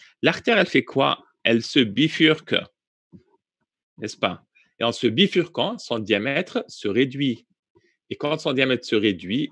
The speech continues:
eh bien, l'embole va s'enclaver parce que le vaisseau n'est plus assez grand. Si maintenant je suis le flux du sang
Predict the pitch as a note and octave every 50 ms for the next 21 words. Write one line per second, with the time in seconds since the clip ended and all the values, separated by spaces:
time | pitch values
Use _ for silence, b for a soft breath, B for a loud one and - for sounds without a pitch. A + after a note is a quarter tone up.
0 | - A#2 F#2+ F2 A2+ G#2 G#2 G#2 G#2+ A#2+ A#2 G#2+ F2+ B2+ C#3 D3 B2+ A#2 A2 -
1 | - C3+ B2 - A2+ G2 F2+ E2 A2 A2 B2+ - - A2 - - - G#2 G2 F#2+
2 | G2+ F#2+ - C#3 B2 G2+ F#2+ _ - A#2+ A#2 - - A#2 G#2+ - - A2 G#2 F#2+
3 | - _ _ _ _ _ _ _ _ _ _ _ _ - - - - A3+ G#3+ F#3+
4 | F3+ G3 A3 G3+ D#3 A#2 - C#3 B2+ - - - F#3+ E3+ B2+ B2 A#2+ A#2 - -
5 | - C3 D3 F3 C3+ B2 - A2+ G#2 G#2 G2+ - - - - - D#3+ E3+ F3 D#3+